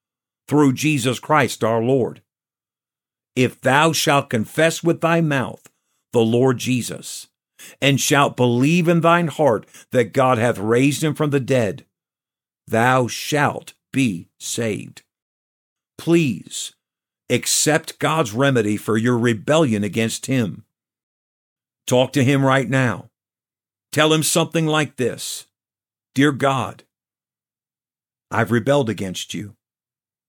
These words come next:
I'm sorry. I beg you to forgive me. Thank you for providing a remedy for my rebellion.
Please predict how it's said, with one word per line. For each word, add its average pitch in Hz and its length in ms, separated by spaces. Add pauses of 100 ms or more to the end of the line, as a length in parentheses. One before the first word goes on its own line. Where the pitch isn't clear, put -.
(840)
I'm 107 140
sorry. - 640 (1600)
I 117 80
beg 104 400
you 110 60
to 101 80
forgive 107 400
me. 85 260 (1800)
Thank 170 300
you 127 80
for 123 140
providing 120 680
a 107 60
remedy 113 420
for 107 160
my 104 160
rebellion. 104 720